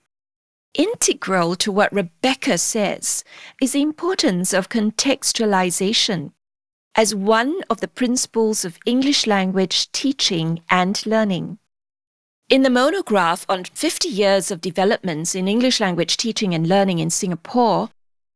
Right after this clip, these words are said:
I had referred to the principle of contextualization as one of the six principles of language teaching and learning, advocated in the English language syllabus nineteen ninety-one.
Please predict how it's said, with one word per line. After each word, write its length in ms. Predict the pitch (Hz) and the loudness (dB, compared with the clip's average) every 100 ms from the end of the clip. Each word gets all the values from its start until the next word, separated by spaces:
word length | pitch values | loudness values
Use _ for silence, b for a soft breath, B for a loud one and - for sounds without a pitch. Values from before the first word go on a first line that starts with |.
| _ - | _ 0
I 260 | 247 247 294 | 2 2 2
had 220 | 330 - | 0 -2
referred 420 | 190 - 214 196 | -4 -2 0 0
to 80 | 196 | -4
the 80 | - | -8
principle 540 | - 190 190 - 196 | -6 -4 -4 -4 -2
of 120 | 175 | -2
contextualization 1400 | - 190 170 202 - - 185 170 165 - 208 - 190 135 233 _ _ | -2 -2 0 -2 -2 -2 0 2 0 0 0 0 -2 -4 -10 _ _
as 160 | 226 214 | -2 -2
one 680 | 196 202 247 320 247 - - | -2 0 2 2 0 -4 -4
of 120 | 175 - | -4 -2
the 100 | 160 | -4
six 340 | - 262 - | -4 -4 -2
principles 580 | 214 180 - 190 170 180 | -2 -2 -2 -2 -2 -2
of 100 | 170 | 0
language 600 | 185 180 185 214 - - | 2 2 2 0 -2 -6
teaching 520 | 202 190 - 185 185 - | -6 -4 -2 0 0 0
and 240 | 170 170 | 0 2
learning, 480 | 180 190 202 - 175 _ _ _ _ - | 2 2 0 -2 -8 _ _ _ _ 2
advocated 760 | 226 262 277 254 202 214 - - | 2 2 0 0 2 -2 -4 -2
in 160 | 185 | -2
the 80 | 180 - | -2 -2
English 340 | 220 240 - | 0 0 2
language 380 | 202 185 196 - | 0 2 0 -2
syllabus 600 | - 180 175 180 - - - _ _ _ | -4 -4 -2 -2 -2 -6 -10 _ _ _
nineteen 440 | 196 185 180 214 202 | 0 2 0 0 2
ninety-one. 760 | 165 170 220 185 170 - - | 2 0 -2 0 0 -2 -10